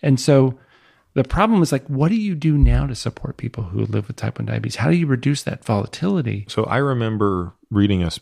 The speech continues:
Speaker 2: a paper a few years ago. It was actually right after you and I met that I got more curious about this. And especially then once I started wearing a C G M, which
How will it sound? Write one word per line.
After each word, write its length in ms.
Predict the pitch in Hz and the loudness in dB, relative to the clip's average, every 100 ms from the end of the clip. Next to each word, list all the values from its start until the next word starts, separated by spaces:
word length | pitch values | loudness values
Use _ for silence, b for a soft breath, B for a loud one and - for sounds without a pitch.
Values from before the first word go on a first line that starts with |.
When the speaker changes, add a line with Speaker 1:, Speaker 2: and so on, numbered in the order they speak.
| - | -10
Speaker 2:
a 60 | |
paper 380 | 98 104 92 98 | -8 -4 -2 -2
a 60 | 85 | -2
few 180 | - 95 | -2 0
years 320 | 87 95 85 | 2 2 2
ago. 180 | 82 76 | -4 -4
It 80 | - | -2
was 120 | 104 | -2
actually 240 | 98 101 | -2 -4
right 260 | 80 98 98 | 0 2 2
after 280 | 90 85 - | 2 0 -4
you 220 | 85 82 | -4 -4
and 80 | 80 | -4
I 120 | 73 | -6
met 360 | 78 85 82 - | -4 -4 -4 -4
that 120 | 85 | -4
I 120 | 78 | -4
got 340 | 80 85 76 - | -2 -4 -4 -4
more 260 | 90 78 | -2 -2
curious 520 | - - 98 92 80 | -4 0 2 2 0
about 280 | - 80 78 | -4 -4 -4
this. 280 | 82 78 - | -6 -6 -6
And 180 | 82 80 | -8 -8
especially 360 | - 107 - | 0 0 0
then 200 | 85 85 | -2 -2
once 240 | 82 90 - | 0 0 -2
I 60 | |
started 300 | 87 101 82 | -2 -2 -2
wearing 340 | 80 82 82 78 | -2 -2 0 -2
a 60 | |
C 180 | 73 - | -4 -6
G 240 | 80 80 80 | -6 -4 -2
M, 260 | 82 80 | -2 -2
which 220 | 78 78 | -4 -8